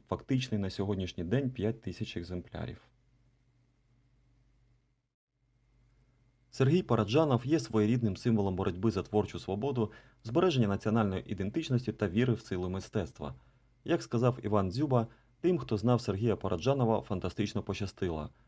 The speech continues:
Вони бачили живого генія. У серпні дві тисячі двадцять четвертого року президент України Володимир Зеленський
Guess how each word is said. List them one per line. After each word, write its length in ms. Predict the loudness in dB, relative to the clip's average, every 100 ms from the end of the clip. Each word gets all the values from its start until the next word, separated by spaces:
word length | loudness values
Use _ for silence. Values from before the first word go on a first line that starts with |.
| _ -6
Вони 320 | 0 0 -2
бачили 460 | 0 0 0 -2 -4
живого 520 | -4 -4 -4 -4 -8
генія. 440 | -8 -6 -6 -8 -10 -14 _ _ _ _ _ _ _ -8
У 100 | 2
серпні 320 | 2 4 2
дві 120 | 2
тисячі 280 | 0 -2 0
двадцять 180 | 0 0
четвертого 460 | 0 0 0 2
року 260 | 2 2 -2
президент 480 | -2 0 0 0 -2
України 320 | 0 2 4
Володимир 420 | 4 2 2 0
Зеленський 520 | 0 0 0 -2 -4